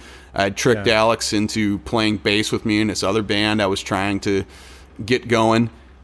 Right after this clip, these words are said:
Speaker 1: And that night, we were listening to John Lee Hooker, Canned Heat. He had the vinyl on,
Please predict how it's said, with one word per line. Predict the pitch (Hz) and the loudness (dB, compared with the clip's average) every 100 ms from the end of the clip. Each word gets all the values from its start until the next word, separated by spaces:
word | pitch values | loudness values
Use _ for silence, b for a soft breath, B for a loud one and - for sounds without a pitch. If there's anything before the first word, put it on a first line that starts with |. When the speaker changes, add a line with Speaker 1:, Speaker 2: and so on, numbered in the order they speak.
| - | -6
Speaker 1:
And | - 110 110 | -2 0 2
that | 123 117 | 0 2
night, | 131 139 | 2 2
we | 95 | 2
were | 107 | 2
listening | 113 - 110 104 | 0 0 0 0
to | - 104 92 90 | 0 0 0 0
John | 110 113 120 | 0 2 2
Lee | 110 | 2
Hooker, | 113 - 101 98 | 2 0 -2 -4
Canned | - 113 113 110 | -2 0 0 0
Heat. | 110 110 | -2 -2
He | 98 | -2
had | 98 90 | -2 -2
the | |
vinyl | 95 101 113 120 | 0 2 2 2
on, | 113 110 110 110 | 2 2 2 -2